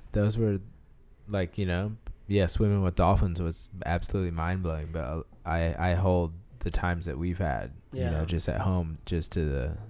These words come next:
Speaker 1: at the same level, you know, to that standard.
Speaker 2: Yeah, because I think a lot of time, you know, it's in our twenties. I mean, that's normal, you know, 'cause you're not really, you're not really, the idea of, of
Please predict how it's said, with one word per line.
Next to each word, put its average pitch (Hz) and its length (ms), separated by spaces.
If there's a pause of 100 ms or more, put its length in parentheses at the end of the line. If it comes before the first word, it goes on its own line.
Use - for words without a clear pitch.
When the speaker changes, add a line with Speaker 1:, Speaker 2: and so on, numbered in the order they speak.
(140)
Speaker 1:
at 90 140
the - 80
same 76 380
level, 76 320
you 73 100
know, 76 100
to 73 140
that 69 180
standard. 71 400 (200)
Speaker 2:
Yeah, 208 200
because 156 200
I 165 100
think 196 160
a 170 60
lot 147 240
of 135 60
time, 143 540
you 143 140
know, 131 360 (840)
it's 196 200
in 214 220
our 214 120
twenties. 131 640
I 127 40
mean, 127 140
that's 131 220
normal, 127 400
you 120 120
know, 127 80
'cause 127 140
you're 131 120
not 139 220
really, 123 440 (500)
you're 131 120
not 143 180
really, 135 260 (720)
the 143 100
idea 151 460
of, 135 240 (100)
of 135 160